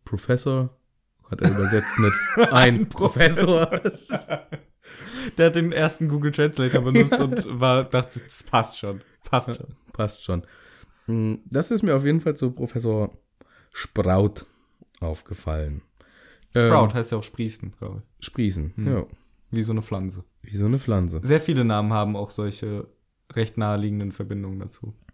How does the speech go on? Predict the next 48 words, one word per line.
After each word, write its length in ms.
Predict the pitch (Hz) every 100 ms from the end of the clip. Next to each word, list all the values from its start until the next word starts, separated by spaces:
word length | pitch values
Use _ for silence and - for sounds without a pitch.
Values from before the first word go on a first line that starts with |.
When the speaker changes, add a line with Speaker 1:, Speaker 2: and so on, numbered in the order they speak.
| _ _ _ - - -
Speaker 2:
Aber 180 | 127
wir 80 | 147
se-, 240 | 156 143 139
wir 80 |
lernen 220 | 151 165 147
jetzt 140 | 127
sehr 140 | 135
viele 480 | 131 131 117 107 107 - _ _ _
Fächer 360 | - 123 117 110
kennen. 420 | 117 113 110 110 - _ _ _
Astronomie, 1160 | 113 127 - 127 120 117 117 117 117 123 123 117
was 220 | 123 123
ich 120 | 127 131
nicht 180 | 131 -
so 260 | 139 139
ganz 300 | 135 135 143
verstehe, 340 | - - 139 131
warum 240 | 117 117
das 220 | 139 -
relevant 520 | 139 139 127 131 143
ist. 440 | - 135 135 - _ _ _
Speaker 1:
Ja, 300 | 95 98 101
es 140 | 101 -
wird 140 | 101
auch 80 | 104
so 120 | 107
beschrieben, 400 | 104 101 107 110
sie 100 | 104
mussten 340 | 104 101 - 101
dann 160 | 98 98
irgendwie 240 | 104 104
mit, 360 | 98 95 - -
Speaker 2:
Die 40 | 92
Speaker 1:
äh, 40 |
Speaker 2:
Sterne 320 | 90 113 120
auswendig 440 | 113 110 117 113 -
Speaker 1:
Sterne 260 | 113 135
Speaker 2:
lernen. 160 | 110 110
Speaker 1:
angucken. 440 | 90 98 - - 92
Speaker 2:
Was 160 | 98
bringt 280 | 95 - 131
euch 140 | 165 170
das? 340 | 175 180 - -
Speaker 1:
Nie 240 | 104 127 143
wieder 240 | 165 110
kommt 240 | - 92 87
das 180 | -
vor. 320 | - 85 92